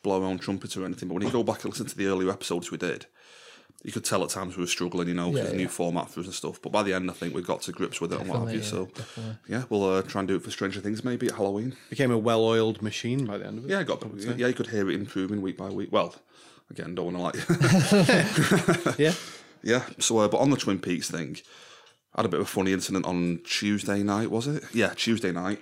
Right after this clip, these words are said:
Speaker 3: Oh, why?
Speaker 1: Uh, we've got a little WhatsApp group for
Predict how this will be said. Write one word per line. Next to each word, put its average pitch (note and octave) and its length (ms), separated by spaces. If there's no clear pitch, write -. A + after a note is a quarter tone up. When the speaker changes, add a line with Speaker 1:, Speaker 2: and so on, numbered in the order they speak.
Speaker 3:
Oh, C#3+ 120
why? A2 320
Speaker 1:
Uh, G2 340
we've A#2 140
got D#2+ 100
a G2 40
little F#2+ 180
WhatsApp G2 400
group F2+ 340
for F#2 300